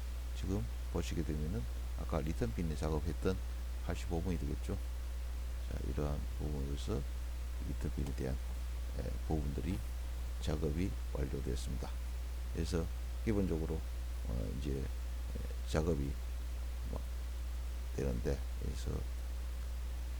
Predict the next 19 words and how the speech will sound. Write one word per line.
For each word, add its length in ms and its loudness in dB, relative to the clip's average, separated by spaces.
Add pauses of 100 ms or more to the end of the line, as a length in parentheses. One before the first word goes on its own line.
(800)
이젝터 300 6 (120)
핀과, 320 2 (680)
이젝터 280 2
핀과 500 2 (540)
그다음 280 2 (520)
스프루 340 2
록핀, 360 2 (300)
아, 180 0
이러한 380 2
부분들이, 500 0
예, 580 -2
되어 140 0
있습니다. 360 -2 (600)
자, 80 4
그래서, 320 4
어, 1120 -2 (1400)
스프루 460 6
록핀 340 8
부분을, 440 4